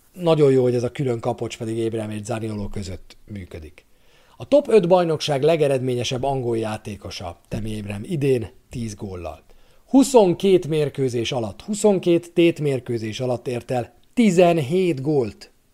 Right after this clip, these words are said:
Tizenhét gólt ebben a szezonban. Ilyen hamar ennyi gólt Batistuta és Montella tudott elérni a Rómában.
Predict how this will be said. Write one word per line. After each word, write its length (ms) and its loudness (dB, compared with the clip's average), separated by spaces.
Tizenhét 960 -2
gólt 300 -4
ebben 240 -6
a 60 -8
szezonban. 600 -10
Ilyen 320 6
hamar 400 2
ennyi 280 0
gólt 480 2
Batistuta 960 0
és 240 -4
Montella 800 2
tudott 340 -4
elérni 380 -2
a 60 -2
Rómában. 540 -6